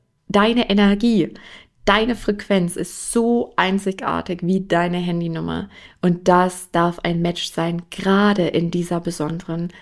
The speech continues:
Arbeit, die du tust. Ja, also bitte erinnere dich daran, dass du ein absolutes Unikat bist. So, das war Blockade Number One. <laughs> Nummer zwei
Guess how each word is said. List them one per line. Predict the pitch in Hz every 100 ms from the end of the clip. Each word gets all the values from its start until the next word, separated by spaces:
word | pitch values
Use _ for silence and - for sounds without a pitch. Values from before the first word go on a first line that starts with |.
| - _
Arbeit, | 190 196 196 180 170 175
die | 170
du | 170
tust. | 160 - 220 180 - - - _ _ - - _ _ _ _ _ -
Ja, | 175 180 202 -
also | 185 180 180
bitte | - 226 226 - 202 202
erinnere | 185 196 196 190 185
dich | 175 175
daran, | 180 170 180 170 185 190 - _ -
dass | 175 170 - -
du | 196 196 196 -
ein | 175 180 180 - -
absolutes | 185 190 - - 175 170 175 190 190 190 196 - - _ _
Unikat | 170 175 - - - -
bist. | - - - - _ _ _ _ _ - - _ _
So, | - - 117 - _ _ _ _ _
das | - 175
war | 208
Blockade | 202 165 - 160 180 202 233 _ _ _ -
Number | 151 160 185 175
One. | 139 214 - - - - - _
<laughs> | _ _ _ - - - - -
Nummer | - 208 208
zwei | 208 156 151 156 160 233 -